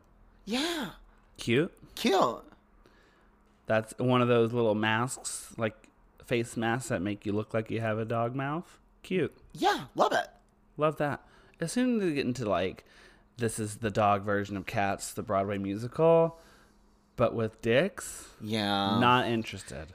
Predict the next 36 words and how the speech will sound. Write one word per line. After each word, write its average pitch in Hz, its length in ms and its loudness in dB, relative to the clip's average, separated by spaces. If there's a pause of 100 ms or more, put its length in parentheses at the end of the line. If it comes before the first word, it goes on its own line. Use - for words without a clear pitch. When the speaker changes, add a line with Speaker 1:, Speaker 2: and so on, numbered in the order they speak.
Speaker 1:
Yeah. 90 760 -6 (340)
Speaker 2:
Bored. 101 420 2 (140)
Boring. 110 720 0
Gross. 98 580 -2
Weird. 104 540 -4 (800)
I 117 100 2
will 113 120 6
Speaker 1:
But, 208 160 12
Speaker 2:
kink 95 140 -2
Speaker 1:
you 98 40 0
Speaker 2:
shame. 107 100 0
Speaker 1:
know, - 100 4
Speaker 2:
I 113 80 4
love 110 180 4
kink 101 200 -6
shaming 87 320 -6
Speaker 1:
love 160 140 6
Speaker 2:
and - 100 6
Speaker 1:
it. 156 80 4
Speaker 2:
twink 95 200 -4
shaming. - 160 -4
Speaker 1:
Yeah, 139 220 2 (180)
twink 170 280 -6
and 175 200 -2
twink 147 240 -4
shaming. 78 640 -8 (200)
And, 123 260 -6
uh, 113 100 2 (100)
are, 170 240 2
are, - 260 -4
are 175 120 0
most 202 260 -4
puppies, 381 520 -2 (120)
are 190 60 -4
they 349 220 -4 (180)
twinks? 392 440 -10